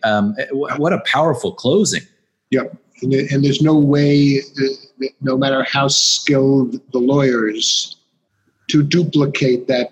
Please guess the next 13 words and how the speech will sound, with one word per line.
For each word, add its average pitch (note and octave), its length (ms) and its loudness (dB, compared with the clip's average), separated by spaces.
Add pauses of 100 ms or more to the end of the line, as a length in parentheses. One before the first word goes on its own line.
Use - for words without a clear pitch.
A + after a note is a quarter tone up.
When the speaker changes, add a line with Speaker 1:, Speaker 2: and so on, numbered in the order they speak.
(140)
Speaker 2:
one-to-one B2+ 880 0
Speaker 1:
Wow. B2 280 0
Speaker 2:
magic B2 260 -6 (220)
of A#2+ 240 -6
a, B2 260 -2 (120)
of A#2+ 160 -8
a B2+ 60 -4
citizen C#3 920 0 (520)
whose C3 200 0
life C#3 420 0
is C3+ 200 0
in B2+ 240 -2
peril, A#2+ 400 -2